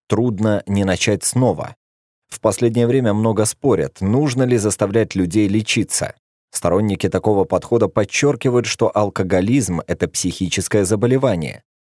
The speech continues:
Так почему бы нам не лечить людей принудительно? Мы же поступаем так с теми, кто страдает от психозов, например, от шизофрении. Обязательность лечения этой группы пациентов оправдывают благой целью:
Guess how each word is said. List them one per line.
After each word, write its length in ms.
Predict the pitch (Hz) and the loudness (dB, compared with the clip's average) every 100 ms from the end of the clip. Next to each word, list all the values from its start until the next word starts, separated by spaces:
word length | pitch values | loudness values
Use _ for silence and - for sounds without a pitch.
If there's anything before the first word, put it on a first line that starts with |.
| - | -6
Так 160 | 95 - | -6 -2
почему 380 | 110 127 170 | -2 2 0
бы 140 | 170 156 | 2 2
нам 280 | 139 139 120 | 2 2 2
не 80 | |
лечить 440 | 113 110 - 170 - | 2 0 -2 -4 -2
людей 360 | 101 90 123 | -2 0 -2
принудительно? 960 | - 110 131 139 156 139 - 82 - - _ _ _ - | 0 -2 0 0 0 -2 -2 -4 -4 -10 _ _ _ -6
Мы 160 | 85 110 | 0 2
же 140 | 113 | 2
поступаем 640 | 113 101 117 95 165 143 113 | 0 0 -2 0 0 2 0
так 240 | 90 - | -2 -2
с 100 | - | -6
теми, 300 | - 113 87 | 0 2 2
кто 220 | - 95 | -2 -2
страдает 500 | - 101 98 98 80 | 0 0 2 2 0
от 160 | 82 - | -4 -4
психозов, 760 | - 82 - 131 110 95 - _ | -4 -4 0 0 2 0 -4 _
например, 460 | 85 80 90 90 80 | -6 -2 0 2 0
от 100 | - | 0
шизофрении. 880 | 92 85 80 82 82 95 113 85 - _ _ _ - | -2 -2 -2 -2 -2 0 0 -2 -8 _ _ _ -8
Обязательность 760 | 82 95 120 147 139 127 - | -2 0 2 2 0 0 0
лечения 540 | 120 117 139 127 120 113 | -2 0 0 2 2 0
этой 320 | 107 117 101 | 0 0 0
группы 280 | 113 98 104 | 0 -2 -2
пациентов 600 | - - 131 120 110 107 | -2 0 -2 0 -2 -2
оправдывают 680 | 90 110 101 95 101 98 | 0 0 0 0 2 0
благой 460 | 85 90 87 101 101 | 0 0 2 0 0
целью: 520 | - 131 92 71 | 0 0 0 -2